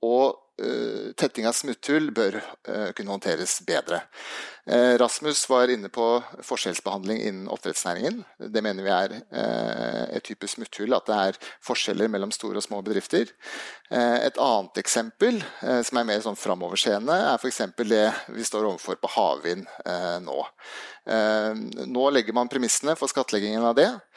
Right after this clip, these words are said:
Eh, vi mener at det er bedre å være åpen på, hvis man har tenkt til å innføre grunnrenteskatt, hvis inntjeningen blir høy, så er det mer ryddig og mer forutsigbart hvis man gjør det med en gang, enn å vente, eh,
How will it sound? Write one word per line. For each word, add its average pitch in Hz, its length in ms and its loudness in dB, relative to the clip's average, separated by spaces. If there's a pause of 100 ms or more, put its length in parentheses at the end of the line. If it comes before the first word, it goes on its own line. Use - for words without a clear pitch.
(380)
Eh, 120 480 4
vi 143 120 2
mener 131 300 2
at 101 120 0
det 123 100 6
er 113 140 4
bedre 110 420 4 (180)
å 107 60 -2
være 113 180 4
åpen 95 400 -2
på, 117 300 2 (1040)
hvis - 320 0
man 135 280 2 (200)
har 135 180 2
tenkt - 460 -4
til 131 140 -2
å 131 100 6
innføre 120 360 0
grunnrenteskatt, 104 720 -2 (120)
hvis - 420 0
inntjeningen 113 440 -2
blir 131 140 2
høy, 214 280 -2 (120)
så - 180 0
er 120 80 6
det 135 80 2
mer 127 220 2
ryddig 123 260 2
og 135 80 2
mer 110 120 4
forutsigbart 120 600 2
hvis 123 180 -2
man 117 140 0
gjør 104 160 2
det 95 140 2
med 110 120 -2
en 107 200 0
gang, 180 280 2 (480)
enn 117 220 0
å 123 80 4
vente, 113 500 2 (300)
eh, 98 1300 0